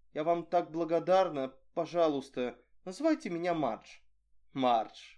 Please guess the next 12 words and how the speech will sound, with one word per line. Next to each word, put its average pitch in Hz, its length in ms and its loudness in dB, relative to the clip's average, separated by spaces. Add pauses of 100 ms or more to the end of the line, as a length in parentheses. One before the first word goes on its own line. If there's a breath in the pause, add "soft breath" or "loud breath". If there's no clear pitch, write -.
(160)
улыбнулся 117 540 -10
юрист. 110 420 -12 (760)
«Отец 156 400 -6
Фрэнк 147 420 -2
очень 139 400 -4
высокого 139 540 -4
мнения 143 540 -4
о 107 80 -6
вас, 131 400 0
о 107 80 -8
вашем 110 380 -6
сыне. 135 580 -6